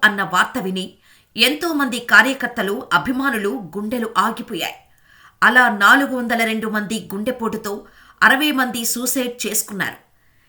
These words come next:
ఇలా మొత్తం నాలుగు వందల అరవై రెండు మంది చనిపోయారు. ఒక రాజకీయ నేత కోసం ఈ స్థాయిలో కార్యకర్తలు,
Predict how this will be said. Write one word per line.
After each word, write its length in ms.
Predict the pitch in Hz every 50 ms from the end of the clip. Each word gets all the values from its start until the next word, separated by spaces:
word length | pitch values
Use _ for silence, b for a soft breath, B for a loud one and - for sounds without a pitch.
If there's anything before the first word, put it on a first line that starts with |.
| _ _ _ 180
ఇలా 240 | 202 220 240 226 208
మొత్తం 540 | 190 185 196 - - - 277 247 233 208
నాలుగు 360 | 190 185 214 247 262 233 220 247
వందల 220 | 233 220 226 226
అరవై 280 | 214 214 214 208 214 208
రెండు 240 | 202 202 202 208
మంది 220 | 185 208 214 226 285
చనిపోయారు. 640 | - - 247 214 233 233 - 254 202 160 - - - _ _ _ _ _ _ _ _ _ _ _ _ _ -
ఒక 120 | 190 - 247
రాజకీయ 680 | 226 196 185 185 220 247 - 262 285 - 262 240 226 208
నేత 240 | 196 202 220 220 -
కోసం 460 | 247 - 220 214 208 - 190 175 220 - b b b b b b 160
ఈ 160 | 202 262 302
స్థాయిలో 600 | 294 - - 269 262 302 320 302 254 247 247 302
కార్యకర్తలు, 880 | 294 - - 233 247 285 311 302 294 277 254 - 247 202 196 208 277